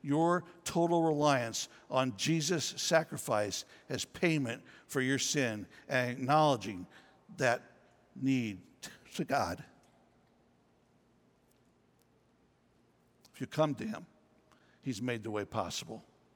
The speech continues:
If you want to talk to a pastor, we're gonna close the service after a s-, final song.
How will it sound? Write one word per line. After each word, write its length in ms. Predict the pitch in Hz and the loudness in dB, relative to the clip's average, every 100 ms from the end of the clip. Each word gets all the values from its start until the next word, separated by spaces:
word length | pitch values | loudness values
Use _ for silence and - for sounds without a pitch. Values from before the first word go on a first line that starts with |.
| _ _ _ _ _ _ | _ _ _ _ _ _
If 60 | - | -8
you 80 | 123 | -6
want 120 | 113 | -2
to 80 | 127 | 0
talk 140 | 120 | 0
to 120 | - | 0
a 40 | 127 | -2
pastor, 420 | 127 123 117 131 | 0 0 0 -4
we're 100 | 117 | -4
gonna 120 | 117 | -4
close 320 | 113 147 131 | -2 -2 -2
the 60 | 110 | -2
service 360 | - 147 120 131 | -2 0 -2 -6
after 260 | 113 135 | -6 -4
a 80 | 101 - - - _ | -4 -8 -20 -20 _
s-, 100 | - - | -16 -6
final 300 | 139 131 113 | -2 -2 -2
song. 480 | - 143 131 113 | -2 0 0 -2